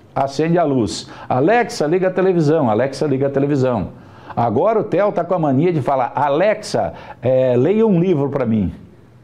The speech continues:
Não, ele escolhe o livro por, por esse diabo desse troço aqui, rapaz. É, ué. Ué, olha que nó-, que, que nível que nós estamos chegando.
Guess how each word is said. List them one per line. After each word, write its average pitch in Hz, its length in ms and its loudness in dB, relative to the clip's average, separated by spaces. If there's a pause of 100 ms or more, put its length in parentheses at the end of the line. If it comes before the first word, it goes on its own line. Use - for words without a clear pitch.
Não, 220 180 2
ele 226 200 0
escolhe 294 480 0
o 240 40 4
livro 285 360 2
por, 233 160 0
por 220 240 2
esse 214 120 -4
diabo 202 220 0
desse 202 160 -2
troço 175 280 0
aqui, 262 140 2
rapaz. - 320 0 (480)
É, 139 160 2
ué. 156 300 0 (580)
Ué, 247 180 0
olha 262 220 2
que 214 120 -2
nó-, 165 240 0 (180)
que, 143 120 0 (140)
que 175 140 -2
nível 196 300 4
que 151 80 0
nós 135 80 0
estamos 131 240 -2
chegando. 175 480 0